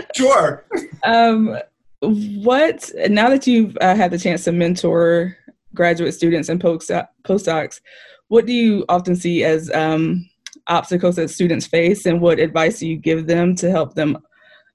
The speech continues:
Speaker 1: you know, acclimate to graduate school or whatever challenges they might face?
Speaker 2: Right. So, so again, I'm, uh, you know,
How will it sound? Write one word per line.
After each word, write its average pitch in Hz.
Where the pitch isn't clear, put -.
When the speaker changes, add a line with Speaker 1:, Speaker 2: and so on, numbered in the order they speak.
Speaker 1:
you 170
know, 165
acclimate 165
to 156
graduate 156
school 160
or 147
whatever 151
challenges 160
they -
might -
face? -
Speaker 2:
Right. 165
So, 170
so 180
again, 185
I'm, 185
uh, 151
you 165
know, 156